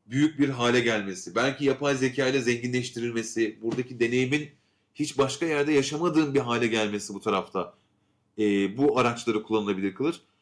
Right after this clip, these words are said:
kılar. Şey bence çok anlamsız, iş için kullanmak. Yani Excel'de veri girecekken hani bunları kullanmak ki zaten önümüzdeki dönemde işimizde kalmayacağı için, e, bence çok anlamsız. Başarılı olacağını düşünmüyorum. Bu işin giyilebilir teknoloji olarak başarılı olacak kısmı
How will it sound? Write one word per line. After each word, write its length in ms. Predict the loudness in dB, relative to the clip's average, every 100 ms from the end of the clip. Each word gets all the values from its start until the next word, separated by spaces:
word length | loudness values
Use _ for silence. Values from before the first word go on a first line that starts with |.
| _ -6
kılar. 440 | 0 0 -2 -10
Şey 320 | -10 0 2 4
bence 220 | 2 2
çok 220 | 0 -2
anlamsız, 500 | 0 0 -4 -10 -8
iş 140 | -4 -2
için 220 | 0 0
kullanmak. 500 | 0 2 0 -2 -8
Yani 200 | -4 -2
Excel'de 600 | 2 2 2 2 4 4
veri 180 | 4 4
girecekken 500 | 2 2 0 0 -2
hani 200 | -2 -2
bunları 280 | -2 -2 -2
kullanmak 460 | 0 -2 -2 -6 -6
ki 60 |
zaten 380 | -2 0 -2 -2
önümüzdeki 380 | -6 -4 -4 0
dönemde 240 | -2 -2
işimizde 340 | -6 -6 -6 -2
kalmayacağı 400 | -2 0 -2 -2
için, 200 | -6 -16 _ _ _ _ _ _ _ _ _ -4
e, 80 | -2
bence 340 | 0 0 0 0
çok 180 | 0
anlamsız. 760 | 0 -2 -4 -4 -8 -10 -14 -20 _ _ 0
Başarılı 440 | 0 4 6 8
olacağını 360 | 6 4 -2 -2
düşünmüyorum. 540 | -2 -2 2 2 2 -2
Bu 240 | 4 4
işin 320 | 4 -4 -8 -8
giyilebilir 500 | 0 2 4 2 0
teknoloji 400 | -2 -2 -2 2
olarak 300 | 2 2 0
başarılı 300 | -4 0 0
olacak 380 | 2 4 2 -2
kısmı 400 | -12 -4 -4